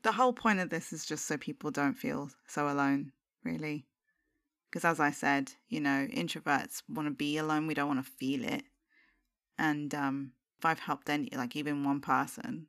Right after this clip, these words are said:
feel a bit better about themselves, then I'm happy that I've done that. Well, thank you for listening if you have until now.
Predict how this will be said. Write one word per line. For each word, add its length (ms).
feel 180
a 20
bit 160
better 260
about 280
themselves, 640
then 480
I'm 80
happy 420
that 120
I've 160
done 180
that. 160
Well, 100
thank 200
you 60
for 80
listening 400
if 120
you 80
have 200
until 320
now. 360